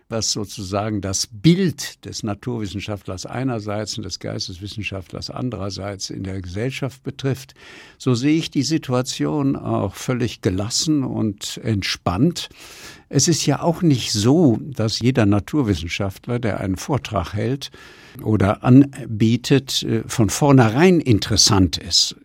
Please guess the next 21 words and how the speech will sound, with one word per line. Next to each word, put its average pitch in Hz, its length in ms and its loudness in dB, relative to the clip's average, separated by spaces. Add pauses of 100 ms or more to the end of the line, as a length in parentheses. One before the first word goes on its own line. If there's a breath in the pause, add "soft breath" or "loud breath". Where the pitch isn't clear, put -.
Charakteristischerweise 117 1600 0
sind 131 300 0
auch 127 180 2
nur 135 260 0
bestimmte 117 600 -2
Teile 156 540 0 (380)
der 101 300 -4
Naturwissenschaften, 107 1200 -4 (340 loud breath)
sagen 113 260 2
wir 107 140 2
mal, 101 160 -2
für 98 220 -2
ein 90 260 -2
großes 101 600 -4
allgemeines 95 760 -2
Publikum 110 640 -4
interessant. 95 600 -4
Es 90 100 -6
ist - 160 0
kein 117 200 0
Zufall, - 640 -6